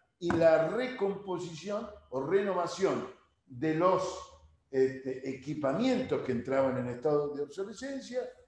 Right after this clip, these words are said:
más impuestos y gastos generales. No había dividendo para los... No había dividendo para los demás. Y, y, y, y a pesar de que yo era uno de esos dueños, yo veía,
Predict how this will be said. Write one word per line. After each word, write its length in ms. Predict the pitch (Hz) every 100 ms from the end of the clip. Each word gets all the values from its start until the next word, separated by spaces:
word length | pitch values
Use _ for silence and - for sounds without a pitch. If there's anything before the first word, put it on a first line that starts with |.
| _ -
más 260 | 160 160
impuestos 540 | 165 - 262 254 262 175
y 40 |
gastos 320 | 160 156 143
generales. 400 | 131 135 110 92 - _ _
No 200 | 214 262
había 300 | 247 240 233
dividendo 680 | 208 196 190 185 143 135 -
para 200 | 127 123
los... 220 | 117 110 - - _ _ _ _
No 240 | 143 208
había 300 | 240 233 220
dividendo 580 | 190 175 170 160 139 127
para 180 | 127 120
los 180 | 113 110
demás. 160 | 107 - - _ _ _ _ _ _
Y, 120 | 180 190
y, 380 | 185 180 180 160
y, 320 | 151 156 156
y 60 |
a 120 | 151 -
pesar 240 | - 226
de 120 | 190
que 120 | 156
yo 140 | 151 196
era 140 | 180
uno 140 | 170 170
de 60 |
esos 160 | 170 175
dueños, 320 | 190 240 196
yo 140 | 165
veía, 420 | 156 156 170 185